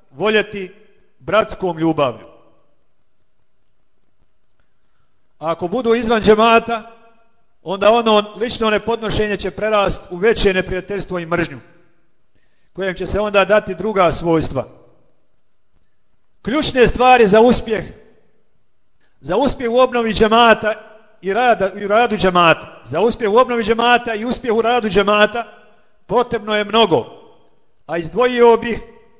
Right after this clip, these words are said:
troje najvažnijih. Prvo, obnova vjere.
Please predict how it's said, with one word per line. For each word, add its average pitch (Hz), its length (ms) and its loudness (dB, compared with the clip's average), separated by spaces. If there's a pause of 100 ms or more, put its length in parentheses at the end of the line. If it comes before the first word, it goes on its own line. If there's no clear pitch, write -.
(360)
troje 220 320 0
najvažnijih. 196 720 2 (1080)
Prvo, 214 520 -6 (1080)
obnova 226 540 -6
vjere. 190 400 -2